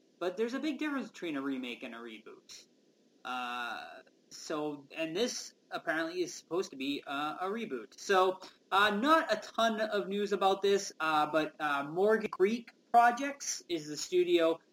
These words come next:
that c-, is currently, uh, developing it. Right now, it is a planned theatrical reboot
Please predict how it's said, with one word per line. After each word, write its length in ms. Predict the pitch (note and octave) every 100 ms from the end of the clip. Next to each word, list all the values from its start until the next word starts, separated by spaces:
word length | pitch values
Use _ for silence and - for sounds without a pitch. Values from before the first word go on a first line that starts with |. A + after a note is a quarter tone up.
| _ -
that 220 | D3+ -
c-, 60 | G3 F#3
is 100 | F3+
currently, 720 | - F3+ F3+ F#3 F3 E3+ E3+ _ _ -
uh, 160 | C#3+ D#3
developing 640 | D3+ C#3+ D#3 E3+ E3+ E3
it. 180 | E3 E3+
Right 220 | E3 F3+ F3
now, 240 | F3 E3
it 100 | D#3+
is 200 | E3 D#3
a 120 | D#3+ D3+ D3+ -
planned 380 | F3 F#3 F#3 - _
theatrical 840 | D#3+ C#3+ A3+ B3+ E3 D#3+ D3+ C#3+ -
reboot 540 | C3 C#3 C#3 C#3+ C#3